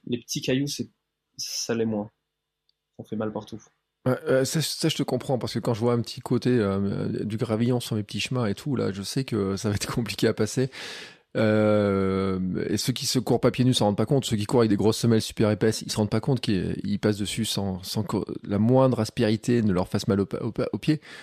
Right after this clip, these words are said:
Speaker 2: Alors que là, finalement, euh, bah, les petits cailloux pointus, les petits, les gros, et cetera, c'est, euh,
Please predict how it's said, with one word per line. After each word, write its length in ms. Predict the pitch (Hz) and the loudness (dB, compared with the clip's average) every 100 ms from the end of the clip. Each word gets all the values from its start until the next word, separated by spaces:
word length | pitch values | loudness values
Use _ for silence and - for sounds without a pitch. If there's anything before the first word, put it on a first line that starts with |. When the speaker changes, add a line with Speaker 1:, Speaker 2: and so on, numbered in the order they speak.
| - - | -12 -2
Speaker 2:
Alors 160 | 101 | 0
que 100 | - | 4
là, 120 | 135 | 4
finalement, 460 | 147 127 113 139 131 | 4 4 4 4 6
euh, 540 | 110 107 98 90 87 87 | 6 6 6 4 0 0
bah, 260 | 95 104 | 2 2
les 80 | 104 | 2
petits 180 | - - | 0 0
cailloux 220 | 117 113 | 2 4
pointus, 680 | 120 110 - 120 127 127 127 | 4 0 2 2 4 4 4
les 120 | 107 | 0
petits, 400 | 120 - 117 123 | -2 -4 0 2
les 100 | 117 | 4
gros, 300 | 110 117 120 | 4 6 4
et 40 | |
cetera, 380 | 110 101 113 156 | 2 -2 0 0
c'est, 340 | - 98 95 | 0 0 0
euh, 180 | 87 87 | -2 -4